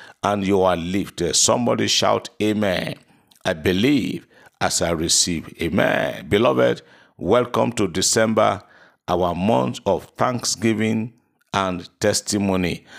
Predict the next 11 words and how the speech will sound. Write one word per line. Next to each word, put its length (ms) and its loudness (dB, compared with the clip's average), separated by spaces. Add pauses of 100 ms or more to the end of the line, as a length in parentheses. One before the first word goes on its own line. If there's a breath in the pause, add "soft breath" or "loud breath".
(240 loud breath)
I 60 0
want 240 2
you 80 -6
to 280 0
key 380 0
and 220 -4
connect 560 0 (300 loud breath)
to 120 2
this 320 2
prophetic 680 0
declaration. 760 0